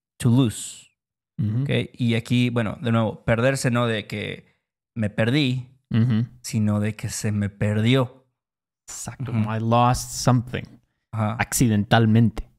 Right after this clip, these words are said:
Speaker 1: Something got lost.
Speaker 2: Something got lost.
Speaker 1: Ujú.
Speaker 2: Entonces, de nuevo,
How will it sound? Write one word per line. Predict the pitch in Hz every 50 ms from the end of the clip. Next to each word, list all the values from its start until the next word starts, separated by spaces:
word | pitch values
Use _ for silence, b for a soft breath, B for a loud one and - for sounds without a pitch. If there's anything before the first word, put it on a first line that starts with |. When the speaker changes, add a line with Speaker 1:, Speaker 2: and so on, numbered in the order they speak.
| _
Speaker 1:
Something | - 135 135 131 147 131
got | 123 120 110 117
lost. | 110 - 123 - - - - - - _ _ _ _ _
Speaker 2:
Something | - - 107 110
got | 104 107 117
lost. | 120 127 127 113 - -
Speaker 1:
Ujú. | -
Speaker 2:
Entonces, | 95 - 107 107 120 131 117 104 - - - - - - - - - - _ _ _ _ _ _ _ _ _ _ _ _
de | -
nuevo, | 113 120 127 123 104 92 - - -